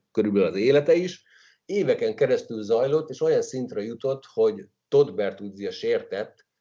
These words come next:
beperelte a saját akkori edzőjét, mert hogy csak az ő utasításait követve tette ezt, zárójelben Todd Bertuzzi utána egy, még egy egész tisztességes karriert futott be, tehát volt egy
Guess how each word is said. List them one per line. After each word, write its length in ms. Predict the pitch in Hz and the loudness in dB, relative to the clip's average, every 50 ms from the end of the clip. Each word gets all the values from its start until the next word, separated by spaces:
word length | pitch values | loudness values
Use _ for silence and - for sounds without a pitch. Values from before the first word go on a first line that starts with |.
| _ _ | _ _
beperelte 640 | - - 113 117 - - 117 113 113 110 107 110 - | -8 -4 -2 -2 0 0 0 2 2 0 0 0 -2
a 60 | 110 | -4
saját 440 | 107 - - 127 127 123 113 110 - | -4 -2 0 0 0 0 0 -2 -4
akkori 400 | 107 104 - - 113 117 117 - | -6 -6 -6 -6 -6 -6 -4 -2
edzőjét, 920 | 127 143 151 147 110 107 117 107 98 95 95 95 95 98 113 - - - _ _ _ _ _ | 0 0 0 0 -2 -6 -4 -4 -4 -4 -4 -6 -4 -6 -6 -8 -10 -20 _ _ _ _ _
mert 220 | - 101 104 101 | -6 -4 -4 -2
hogy 120 | 101 107 101 | -2 -4 -2
csak 220 | - 120 110 98 | 0 0 0 2
az 100 | 113 110 | 2 2
ő 240 | 110 123 127 123 113 | 2 2 0 0 0
utasításait 840 | 107 101 98 101 92 - - 87 - - 98 95 - 90 87 92 92 | -2 -2 -4 -4 -4 -6 -8 -8 -4 -4 -4 -4 -4 -6 -6 -6 -6
követve 640 | _ - 95 92 92 82 - - 95 92 87 78 - | _ -6 -4 -4 -4 -6 -6 -6 -4 -4 -4 -6 -6
tette 320 | - 92 87 - - - | -6 -6 -6 -6 -6 -6
ezt, 340 | 87 92 101 104 - - - 113 | -4 -2 -2 -4 -4 -6 -10 -10
zárójelben 720 | 98 95 98 90 92 90 90 87 92 92 92 87 95 92 | -6 -4 -2 -2 0 0 2 2 2 2 0 0 -2 -4
Todd 180 | 90 95 92 90 | -4 -4 -4 -2
Bertuzzi 400 | 87 90 87 - 95 90 82 87 | -2 -2 -2 -4 -10 -14 -12 -12
utána 460 | 90 90 - - 90 87 90 90 90 | -12 -8 -2 0 0 2 2 2 2
egy, 200 | 87 87 87 - _ _ _ _ _ - - | 2 0 -2 -6 _ _ _ _ _ -16 -10
még 160 | 82 92 90 | -8 -6 -6
egy 100 | 95 87 | -4 -2
egész 220 | 98 90 82 76 - | -2 -2 -4 -6 -12
tisztességes 540 | - - - - 78 - - 73 78 - | -14 -14 -12 -10 -10 -8 -6 -6 -6 -4
karriert 400 | - - 92 82 76 67 - - | -2 -2 -2 -2 -2 -4 -8 -8
futott 320 | - - 78 - 78 71 71 | -10 -14 -10 -8 -8 -6 -4
be, 160 | 71 76 76 | -6 -6 -6
tehát 360 | - 80 78 76 78 - _ _ _ _ _ _ _ _ _ | -6 -8 -8 -8 -10 -10 _ _ _ _ _ _ _ _ _
volt 400 | - 80 85 90 90 87 - - | -6 0 2 2 2 2 2 2
egy 180 | 87 82 76 | 0 0 -2